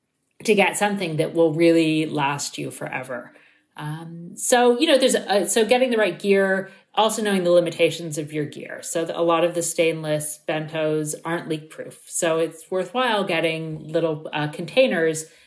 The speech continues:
that are leak proof for things like hummus or salad dressings or other dips, uh, that could leak out.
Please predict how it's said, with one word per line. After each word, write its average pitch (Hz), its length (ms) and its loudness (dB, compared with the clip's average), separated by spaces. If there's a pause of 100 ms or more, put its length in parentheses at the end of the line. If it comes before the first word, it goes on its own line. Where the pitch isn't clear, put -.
that 175 180 4
are 160 200 2
leak 147 220 -6
proof - 220 -16
for - 160 -2
things 147 400 -10
like - 260 -12
hummus 240 480 -4
or 151 60 -12
salad 185 420 -4
dressings 156 800 -6
or 147 200 -8
other 143 200 -8
dips, 160 520 -4 (520)
uh, 156 240 0
that 170 220 4
could 170 240 2
leak 151 260 -2
out. - 280 -12